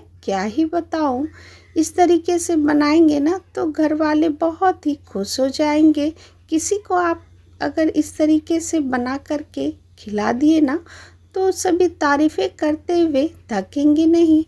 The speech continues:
अब इसके ऊपर ना पिस्ता डाल देते हैं ताकि देखने में ये बिल्कुल ही मार्केट की तरह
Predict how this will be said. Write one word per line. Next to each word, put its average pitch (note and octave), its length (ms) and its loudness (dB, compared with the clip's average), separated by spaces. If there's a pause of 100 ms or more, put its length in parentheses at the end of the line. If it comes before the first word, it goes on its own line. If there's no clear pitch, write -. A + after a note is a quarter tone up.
(360)
अब E4 100 -2
इसके E4 320 -4
ऊपर F4+ 300 -2
ना E4+ 220 2 (420)
पिस्ता C#4+ 400 -8
डाल D4+ 340 0
देते D#4 340 0
हैं D4+ 260 2 (360)
ताकि E4+ 340 -2
देखने C#4+ 520 0
में D#4 160 6
ये C#4+ 260 0 (120)
बिल्कुल F#4 460 -2
ही D#4 200 0
मार्केट A#3+ 680 -4
की - 180 -10
तरह B3+ 400 -2